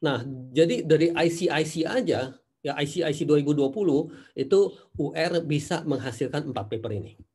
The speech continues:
Ya, karena U R memiliki apa, eh, mahasiswa yang,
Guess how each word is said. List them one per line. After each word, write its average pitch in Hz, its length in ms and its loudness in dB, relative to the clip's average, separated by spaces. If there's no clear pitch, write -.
Ya, 117 240 -8
karena 139 260 -2
U 147 140 -4
R 170 160 0
memiliki 139 640 0
apa, 165 400 -8
eh, 127 240 -10
mahasiswa 123 460 -6
yang, 143 120 0